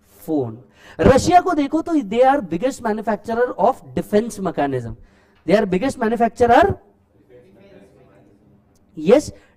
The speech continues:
defense mechanism, yes। Wait a minute,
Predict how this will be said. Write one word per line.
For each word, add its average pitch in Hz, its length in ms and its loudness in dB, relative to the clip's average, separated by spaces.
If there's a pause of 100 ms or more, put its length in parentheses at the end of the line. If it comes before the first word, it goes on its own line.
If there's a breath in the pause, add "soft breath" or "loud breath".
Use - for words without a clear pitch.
(140)
defense 240 340 4
mechanism, 127 520 -2 (1040)
yes। - 380 0 (1700)
Wait 160 260 -4
a 151 60 -2
minute, 165 400 -8